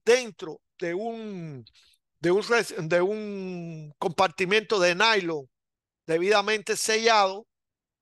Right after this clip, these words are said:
y lo saca de la empresa, lo lleva a un lugar donde haya equipamiento adecuado para medir esos bajos niveles de actividad. No es,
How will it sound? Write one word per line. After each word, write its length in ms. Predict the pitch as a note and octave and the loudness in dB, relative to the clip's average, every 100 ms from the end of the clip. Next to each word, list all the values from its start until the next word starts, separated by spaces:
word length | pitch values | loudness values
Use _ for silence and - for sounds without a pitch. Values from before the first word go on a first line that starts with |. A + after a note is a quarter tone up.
| _ _ _ _ | _ _ _ _
y 360 | B3+ B3+ B3 _ | -8 -8 -10 _
lo 280 | G#3 A3 A#3 | -6 -4 -2
saca 600 | - - D4+ C#4+ G#3+ F3+ - | -4 0 0 0 -2 -2 -6
de 200 | E3 G3+ | -4 -2
la 100 | F#3+ | -2
empresa, 640 | F#3+ - C4 B3+ - G#3 | -4 -2 2 2 0 -4
lo 160 | F3 F3 | -4 -10
lleva 420 | F3 C#4 B3+ G#3+ | 0 2 4 0
a 260 | - - F#3 | 0 -4 -6
un 240 | B3 C4 | -6 -10
lugar 380 | A#3+ A#3 A#3+ F3+ | -4 2 2 2
donde 240 | F3+ F#3 | -4 2
haya 300 | G#3+ A#3 G3 - | 2 2 0 -2
equipamiento 920 | E3+ F#3+ F3 E3+ G3+ B3+ A3 - - | -6 -6 -2 -2 0 -2 -4 -12 -8
adecuado 840 | - F3+ F3+ E3 A#3 B3+ G#3+ D3 A#2+ _ _ _ _ | 0 2 2 -2 2 4 4 2 -8 _ _ _ _
para 280 | F3+ F3 F3+ | -2 0 0
medir 540 | F3 F#3 A#3+ A#3+ D3+ _ _ _ _ - | -2 -2 -2 -2 -6 _ _ _ _ -4
esos 420 | A#3+ - A3+ D3+ | -4 -4 -10 -6
bajos 420 | A#3+ A#3+ G#3 F#3+ | 0 0 0 -10
niveles 600 | E3+ F#3+ G3+ A#3+ G3 D#3 | -10 -8 -2 0 -2 -6
de 280 | F3 F3+ - | -4 -4 -4
actividad. 880 | F3 D#3+ - A3+ B3 A#3+ A3 F#3 F#3 _ _ _ _ - | -6 -6 -6 -6 -4 0 4 4 2 _ _ _ _ -14
No 240 | E3+ | -4
es, 80 | A#3+ | -2